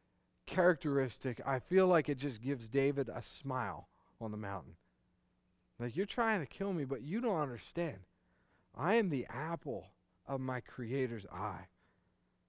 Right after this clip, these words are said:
David, therefore, is preoccupied with the moment that will make it all worthwhile. And his eyes drift beyond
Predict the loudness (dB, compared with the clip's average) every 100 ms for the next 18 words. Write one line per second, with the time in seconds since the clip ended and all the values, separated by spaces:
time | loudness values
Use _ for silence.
0 | _ _ _ _ _ _ _ _ _ _
1 | _ _ _ 2 4 4 6 6 6 4
2 | 4 4 2 -4 -6 -6 -6 -2 4 4
3 | 2 -2 -6 -2 0 0 -4 -8 _ _
4 | _ _ _ _ -4 -4 0 -2 2 2
5 | 4 2 0 2 2 2 -2 0 -2 0
6 | -4 -2 0 2 0 -2 -4 -4 -4 -4
7 | -6 _ _ _ _ _ _ _ _ _
8 | _ -4 -4 -2 0 4 4 2 0 0
9 | 0 -4 -20 -20 -20 _ 2 4 6 6
10 | 4 2